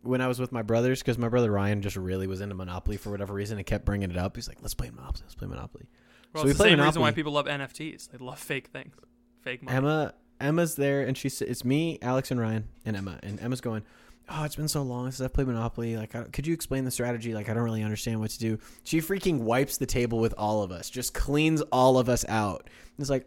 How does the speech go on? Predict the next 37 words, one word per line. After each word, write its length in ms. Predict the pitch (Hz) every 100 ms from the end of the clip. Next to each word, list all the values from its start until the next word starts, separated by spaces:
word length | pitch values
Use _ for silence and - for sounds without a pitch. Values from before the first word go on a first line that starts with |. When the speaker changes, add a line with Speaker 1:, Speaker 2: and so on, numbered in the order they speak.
| -
Speaker 1:
"I 140 | 311
don't 120 | 349 233
know. 160 | 233
I 120 | - -
feel 200 | 320 269
bad 260 | 247 269
'cause 140 | 269 208
I'm 180 | 196 202
winning 260 | 294 339
by 160 | 143 139
so 260 | - 160 143
much." 280 | 127 - 185
I'm 60 |
like, 160 | 175 165
Speaker 2:
Ah, 80 | 156
Speaker 1:
"Get, 100 | 254
Speaker 2:
Emma, 480 | 175 180 160 156 160
Speaker 1:
get 180 | 160 254
outta 280 | 185 208 202
Speaker 2:
Emma. 600 | 175 170 180 185 185 165
Speaker 1:
here. 80 | 147
Come 60 |
on." 640 | 156 156 151 143 135 113 - - - - - 160 -
Uh, 640 | 123 131 127 127 110 95 92
it's 140 | -
a, 40 | 135
it 20 |
Speaker 2:
She's 180 | 254 233
Speaker 1:
was 80 | 196
Speaker 2:
whatever 260 | 190 185
Speaker 1:
a 40 | 165
Speaker 2:
the 80 | 151
female 360 | 170 165 156
version 340 | 143 160 147 147
of 120 | 135
a 80 | 120
hustler 440 | 170 - 131 117